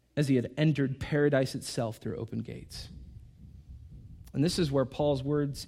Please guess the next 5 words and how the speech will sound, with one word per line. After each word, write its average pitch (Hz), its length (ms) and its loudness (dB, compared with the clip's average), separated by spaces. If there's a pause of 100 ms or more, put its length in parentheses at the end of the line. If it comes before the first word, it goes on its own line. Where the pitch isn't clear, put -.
in 151 240 4
Romans 131 400 2
ten, 156 460 -2 (380)
verse 147 200 2
seventeen, 135 760 2